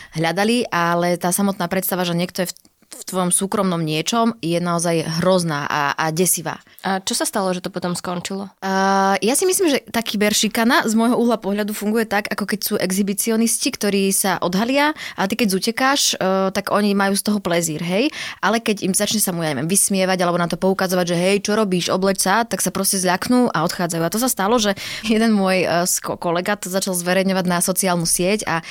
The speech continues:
Speaker 1: myslím, že ten človek sa tak zľakol, ešte dal aj také posledné záchvevy voči tomu môjmu kolegovi. A, a tak, takže ja neviem, ja by som chcela odporučiť, lebo ak-, akože nie je to len vec naozaj tínedžerov a, ja neviem, strednej a základnej školy,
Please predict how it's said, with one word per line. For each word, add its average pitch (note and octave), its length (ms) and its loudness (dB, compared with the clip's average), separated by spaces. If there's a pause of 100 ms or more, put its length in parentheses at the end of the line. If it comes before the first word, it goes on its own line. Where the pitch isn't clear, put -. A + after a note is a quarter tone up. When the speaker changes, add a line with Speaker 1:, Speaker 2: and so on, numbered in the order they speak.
(160)
Speaker 1:
myslím, F#3+ 220 0
že F#3+ 120 -6
ten F#3 80 -2
človek F3+ 260 -2
sa - 140 -4
tak E3 280 -4
zľakol, E3 400 -2
ešte E3+ 200 -4
dal E3+ 160 -2
aj E3+ 140 -2
také E3+ 140 -4
posledné F3 440 0
záchvevy E3+ 480 0
voči E3+ 240 -4
tomu E3+ 240 -2
môjmu F3 200 0
kolegovi. G3 520 0 (540)
A, E3 160 0 (500)
a - 140 -4
tak, E4 300 -2
takže F#3 720 0 (560)
ja F#3+ 140 -4
neviem, D4+ 160 2
ja G#3 100 2
by G3+ 60 -2
som G#3 100 0
chcela B3+ 220 0
odporučiť, G#3+ 440 -2
lebo G3+ 380 0
ak-, G3+ 260 -4
akože G3+ 240 -2
nie A3 160 4
je B3 80 0
to G#3 80 0
len F#3+ 140 2
vec F#3+ 160 0
naozaj F#3 320 2
tínedžerov F#3+ 560 2
a, F3+ 160 4
ja F3 60 2
neviem, F3+ 180 2
strednej F#3 400 0
a F3+ 80 0
základnej F3+ 420 0
školy, G3+ 460 2